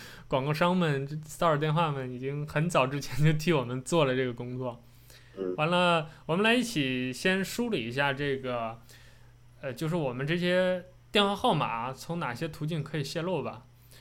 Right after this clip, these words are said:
Speaker 1: 呃，我们大纲上有列出的，就是我有想到的，就是最直接的就是你的公司，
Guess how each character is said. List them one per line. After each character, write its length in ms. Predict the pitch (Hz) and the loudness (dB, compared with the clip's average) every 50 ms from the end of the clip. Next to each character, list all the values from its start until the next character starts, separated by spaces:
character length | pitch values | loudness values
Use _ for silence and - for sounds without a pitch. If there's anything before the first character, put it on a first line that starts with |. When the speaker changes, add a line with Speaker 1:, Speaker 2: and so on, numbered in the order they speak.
| - - - | -20 -8 -2
Speaker 1:
呃， 120 | 151 147 | 0 0
我 60 | 147 147 | 2 2
们 100 | 165 185 | 2 4
大 160 | 202 202 190 | 6 6 6
纲 220 | 180 202 214 220 | 8 6 4 4
上 260 | 214 - 214 190 165 | 4 2 2 2 2
有 200 | 151 147 131 120 | 2 2 2 2
列 180 | 135 175 180 165 | 2 2 2 2
出 180 | - - 165 160 | 0 -2 -4 -2
的， 120 | 156 151 | -2 0
就 100 | 139 156 | 0 0
是 60 | 156 143 | -2 0
我 180 | 131 131 147 | 2 2 2
有 240 | 165 175 170 156 170 | 2 2 0 -2 -2
想 300 | - - - 123 113 117 | -4 -2 -4 -4 -2 -2
到 160 | 123 139 139 | -2 -2 -2
的， 100 | 127 127 | -2 -4
就 160 | 127 123 135 | -4 -4 -6
是 320 | 127 - 143 135 123 120 123 - - - - - - - - | -6 -6 -6 -6 -6 -6 -8 -14 -20 -20 -20 -20 -20 -16 -6
最 160 | - 190 170 | 0 0 0
直 160 | 151 143 143 | 2 2 0
接 140 | 147 160 160 | 2 2 2
的 100 | 160 165 | 2 0
就 140 | 151 175 175 | 0 0 0
是 80 | 165 | 0
你 120 | 147 127 117 | 0 0 -2
的 120 | 113 117 | -2 -2
公 240 | - - 156 165 160 | 0 0 0 0 0
司， 320 | 151 - 170 165 165 147 | 0 0 2 2 2 2